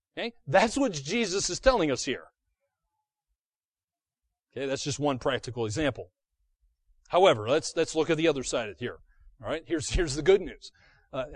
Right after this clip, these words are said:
it, we can tell people, you know, "Hey, if you come to Christ, you trust Christ, you put all your faith in Christ, and in, only in Christ, then you, the Bible says your sins are forgiven,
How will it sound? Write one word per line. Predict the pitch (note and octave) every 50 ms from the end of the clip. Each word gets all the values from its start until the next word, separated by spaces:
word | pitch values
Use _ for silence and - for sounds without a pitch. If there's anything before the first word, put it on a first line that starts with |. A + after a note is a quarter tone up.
| C3+ - D3+
it, | D3+ E3
we | F3 F3 F#3 D#3+ E3+ G3+
can | - - F#3
tell | E3 - G3 F3
people, | D#3 - G#3 A#3 F3+ F3+ D#3+ D#3+ G3+ G3
you | D#3+ E3
know, | E3+ D#3 E3 - - _ -
"Hey, | - A#3+ B3 E3+ B2+ - - - _ - _ _ - -
if | E3 E3 -
you | E3 G#3 A#3
come | - - A#3 C4+ D4+
to | D#4+
Christ, | - - B3 A#3 F#3+ F#3 G3 A#3+ A#3+ - -
you | - F#3 B3+ C#4+
trust | - - D4+ C#4+ D4 - - -
Christ, | - A#3 G3+ F#3+ G#3 A#3+ - -
you | A#3 C4+
put | - - C#4 -
all | G#3 A3 B3 C#4+ D#4+ E4+ F4
your | D4+ D#4 D#4+
faith | - - C4+ A3+ A3+ A#3 G#3+ - - - - -
in | - A3+ A3+ A#3+
Christ, | - - A3 F3 F3 G3+ G#3 - - G#3+
and | G#3 G3+
in, | A3+ A3+ -
only | - A3+ C#4 F4 F#4+ F#4+ F4+ F4 F4 E4+
in | E4+ E4+ D4
Christ, | - - E4 E4 D#4+ - D#3 D3 D#3+ A#3+ - - - - - _ _ _ _ _ _ _ _ _ _ _ _ _ _ _ _ _ _ _ -
then | D3+ G#3+ B3 B3+
you, | C4 B3+ G3+ -
the | G#3+
Bible | A3 A3 B3 D#4+ F4+ F#4 D4+
says | - - B3 A#3+ G#3+ E3+
your | A#3 A3
sins | - - - D#4+ F4 F#4 E4+
are | E4+ D#4+
forgiven, | A#3 D#4+ D4+ G#3+ A3 G3+ F3+ F#3 F#3 G3 -